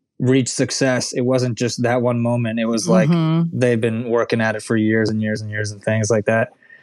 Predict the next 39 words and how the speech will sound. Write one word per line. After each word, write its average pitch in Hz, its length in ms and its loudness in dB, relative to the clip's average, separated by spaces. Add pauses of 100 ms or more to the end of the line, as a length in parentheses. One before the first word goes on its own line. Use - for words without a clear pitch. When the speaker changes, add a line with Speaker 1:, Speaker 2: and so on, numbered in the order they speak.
(200)
Speaker 1:
I 175 100 2
got 180 140 2
arrested 160 680 0 (560)
twice 175 480 0
after 165 340 -2
that 165 280 -2
one 165 340 -2
high 170 240 0
school 170 460 2 (300)
thing. 175 360 0 (300)
So 113 220 2
I 113 140 4
got, 120 260 0
like, 113 120 0
in 110 100 -2
trouble 123 380 2
a 123 60 2
lot. 123 400 0
And 117 180 -4
then 113 400 -4 (640)
I 113 120 0
think 147 280 0 (140)
maybe 135 320 4
the 127 160 2
main 131 760 0
reason 135 600 0
why 135 340 0
I 135 40 2
started 139 400 0
changing 139 320 0
myself 135 400 0
is, 120 120 0
like, 120 140 0
I 120 80 2
got 127 260 0
really, 135 340 0
really, 127 320 -4
really 127 300 -12
depressed 123 600 -2